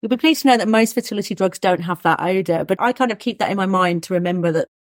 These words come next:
this is what it feels like if you've never had anything to do with anything medical before, and you're, and, you know, you're presented with a whole array of different medical devices or equipment.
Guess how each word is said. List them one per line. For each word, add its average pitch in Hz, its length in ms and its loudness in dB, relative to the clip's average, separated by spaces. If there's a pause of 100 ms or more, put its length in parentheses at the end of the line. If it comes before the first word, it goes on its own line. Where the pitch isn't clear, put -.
(180)
this 240 140 2
is 233 120 2
what 202 160 0
it - 200 -4
feels 196 280 0
like 160 240 0
if 175 60 -4
you've 175 120 -2
never 196 220 0
had 202 160 -2
anything 175 280 -2
to 165 100 -16
do 165 160 2
with 160 100 0
anything 160 380 -4
medical 160 560 -2
before, 170 460 0
and 165 100 2
you're, 160 200 -2 (100)
and, 170 100 0
you 165 80 2
know, 160 80 0
you're 160 220 0
presented 180 520 -2
with 160 140 0
a 160 60 -4
whole 170 320 2 (280)
array 170 440 2
of 147 180 -4
different 160 380 -4
medical 165 500 -2
devices 160 760 -2
or 160 260 -2
equipment. - 680 -8